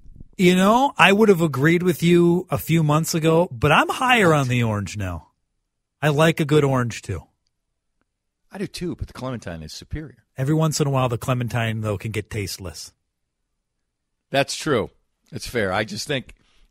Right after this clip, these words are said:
Speaker 2: its taste is more consistent. <laughs> So we realize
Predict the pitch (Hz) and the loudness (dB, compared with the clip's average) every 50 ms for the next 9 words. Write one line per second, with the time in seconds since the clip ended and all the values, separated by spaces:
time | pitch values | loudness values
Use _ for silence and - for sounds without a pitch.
0 | _ - 110 107 - - - - 123 123 127 120 - - - _ - 104 95 87 | _ -14 -12 -10 -10 -12 -10 -8 -6 -6 -6 -6 -8 -10 -14 _ -12 -10 -10 -10
1 | 85 85 - _ _ _ - - 101 104 98 - - 101 - - - - - - | -12 -14 -20 _ _ _ -16 -12 -10 -10 -10 -10 -14 -16 -16 -16 -16 -16 -16 -16
2 | - 80 76 - _ - - - - - _ _ _ - _ - _ _ _ _ | -18 -18 -20 -20 _ -20 -20 -20 -20 -20 _ _ _ -20 _ -20 _ _ _ _
3 | _ - - - - - - 214 180 147 131 123 151 233 269 277 269 254 233 190 | _ -12 0 2 4 4 4 2 0 -2 -4 -6 -6 -4 -4 -2 2 4 4 4
4 | 156 147 139 - 156 131 135 131 131 113 - - | 4 2 0 2 0 2 2 0 -2 -4 -10 -16